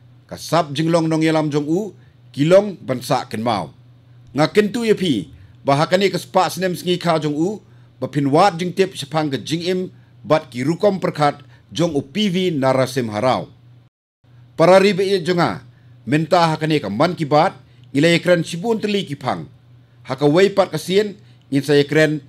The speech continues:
ya ki mat ki bathmai. Sanang yai pha ya ki jing perkhat,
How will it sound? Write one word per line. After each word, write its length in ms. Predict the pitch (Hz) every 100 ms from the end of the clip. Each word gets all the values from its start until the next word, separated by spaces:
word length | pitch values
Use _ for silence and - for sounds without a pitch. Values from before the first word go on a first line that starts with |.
| _ _
ya 140 | 139 147
ki 160 | 185
mat 240 | 208 214 -
ki 80 |
bathmai. 480 | 120 127 143 120 82 - - - _ _ -
Sanang 480 | - 117 113 160 202
yai 160 | 196
pha 320 | 185 190 190 139
ya 160 | 139
ki 80 | 107
jing 240 | 98 175
perkhat, 400 | 170 160 160 -